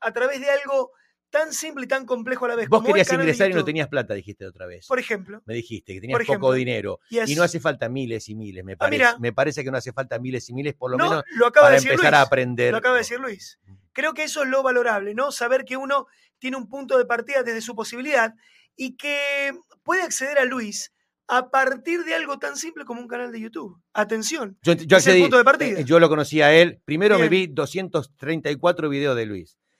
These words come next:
Speaker 2: Y después fui para, y entonces cuando entras al club,
Speaker 1: Claro.
Speaker 2: una vez que viste por lo menos algunos videos, no hace falta todo, ya entras, eh, más, más en el engranaje, porque si no vos entras a un
Speaker 1: Brillante.
Speaker 2: WhatsApp donde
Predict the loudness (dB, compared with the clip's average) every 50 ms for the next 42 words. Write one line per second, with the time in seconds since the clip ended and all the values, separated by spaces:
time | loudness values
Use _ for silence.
0 | _ _ _ -4 -2 0 2 2 2 2 0 0 2 2 2 0 _ 0 4 4
1 | 4 4 2 0 -4 -2 0 0 0 -2 -2 _ _ _ _ _ _ _ -18 -16
2 | -14 -12 -12 -10 -8 -6 -6 -6 -6 -6 -6 -6 -4 -2 -2 0 0 0 -2 -2
3 | 0 0 0 0 0 -4 _ _ _ _ _ 0 2 2 4 4 2 2 0 0
4 | -2 0 0 -2 -2 -4 -4 -2 -2 -4 -4 -4 -4 -6 -6 -6 -6 -4 -2 0
5 | 0 2 0 0 -2 -6 -6 -6 -6 -4 -4 -6 -6 -8 -8 -10 -8 -6 -4 -4
6 | -4 -2 -2 -2 -2 -2 -4 _ _ _ -4 -4 -4 -4 -4 -2 0 2 2 2
7 | 0 -4 _ _ _ _ _ -16 -14 -12 -6 -2 -2 -2 -2 -4 -10 -12 -6 -4
8 | -2 -2 -2 -4 -4 -4 -4 -4 -4 -4 -4 -2 0 2 2 2 0 -2 -10 -10
9 | -10 -12 -14 -14 -12 -8 -4 -4 -2 -2 0 0 0 0 0 0 -2 -2 0 -2
10 | 0 0 0 -2 -2 -2 -4 -6 -4 -2 -4 -4 -4